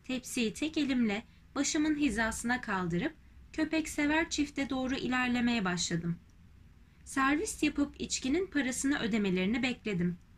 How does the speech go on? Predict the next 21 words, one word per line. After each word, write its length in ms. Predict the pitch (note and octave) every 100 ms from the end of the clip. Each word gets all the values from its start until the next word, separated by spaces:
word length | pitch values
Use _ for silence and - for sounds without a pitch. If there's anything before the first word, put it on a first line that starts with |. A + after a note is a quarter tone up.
| - - - -
Ne 140 | D4+ F4+
yazık 340 | E4 C#4 C#4+
ki 160 | D4 A#3
bu 160 | -
uzun 360 | A#3+ A#3 E4 D#4+
ve 180 | D4+ B3
boşuna 400 | C#4+ - D#4+ D4+
bir 180 | D4
bekleyiş 560 | A#3 A#3 A3 G#3 G3+ -
oldu. 400 | G3+ F#3+ F3 F3+ - - - - - - - -
Bayan 460 | A#3+ B3+ B3+ A#3+
Bulldog 440 | D4 F4 D#4 C#4 - - -
müziğe 380 | C4 C4+ D4 D4
ayak 360 | A3+ D4 E4
uyduramasa 680 | D#4+ D4 D4 D#4+ E4 - A3+
da 160 | B3
çoktan 540 | - B3 A#3 - F4 F4
piste 420 | D4 - - D4
dönmeye 420 | C4+ C4+ C4 C4+
başlamıştı 680 | A#3 A3 - F#3+ F3+ - F3
bile. 240 | F3+ F3